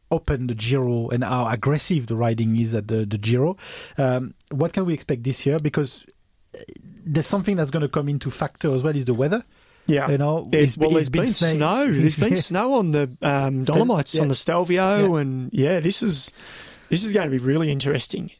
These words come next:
Speaker 1: So
Speaker 2: Um,
Speaker 1: you, as a, as a, as a former, um, professional rider, riding in those temperature, what does that,
Speaker 2: Yeah,
Speaker 1: what's
Speaker 2: it's,
Speaker 1: the
Speaker 2: yeah,
Speaker 1: difference?
Speaker 2: oh, it sucks.
Speaker 1: Yeah.
Speaker 2: <laughs> No, I mean, look, the Giro, as we know, when it's in May, they,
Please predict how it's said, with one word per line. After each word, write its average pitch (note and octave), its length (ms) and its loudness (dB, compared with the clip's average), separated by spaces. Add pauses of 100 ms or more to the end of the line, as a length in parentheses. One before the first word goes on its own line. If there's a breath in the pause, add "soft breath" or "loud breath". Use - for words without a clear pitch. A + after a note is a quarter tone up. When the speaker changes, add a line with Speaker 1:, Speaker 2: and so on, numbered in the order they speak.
(160)
Speaker 1:
So B2+ 260 2
Speaker 2:
Um, B2 80 -4
Speaker 1:
you, F3+ 320 2
as D3+ 140 -2
a, D3 100 0
as C#3 180 0
a, C3 400 2
as B2 140 -2
a B2 60 -2
former, C3 420 -2 (120)
um, B2 460 0
professional B2+ 380 -2
rider, B2+ 460 -2 (260)
riding D#3 760 0
in C#3 160 0
those C#3+ 200 0
temperature, D#3+ 440 -6 (960 loud breath)
what D#3 300 -2
does C#3 80 -2
that, - 140 -2 (280)
Speaker 2:
Yeah, - 140 2
Speaker 1:
what's C3 140 0
Speaker 2:
it's, - 100 0
Speaker 1:
the D#3 60 0
Speaker 2:
yeah, C#3+ 60 2
Speaker 1:
difference? D3 280 0
Speaker 2:
oh, B2+ 80 -2
it B2 80 -4
sucks. - 460 -2 (260)
Speaker 1:
Yeah. G3 800 0
Speaker 2:
<laughs> F3+ 100 2
No, F#3 300 2
I F#3 80 0
mean, F#3+ 340 0 (580 loud breath)
look, G3 200 2
the F#3+ 80 0
Giro, F#3+ 360 2
as D3 160 2
we C3 120 -2
know, C3 400 2
when D#3 160 0
it's - 120 -4
in B2 160 0
May, C#3+ 540 -2
they, C#3+ 220 0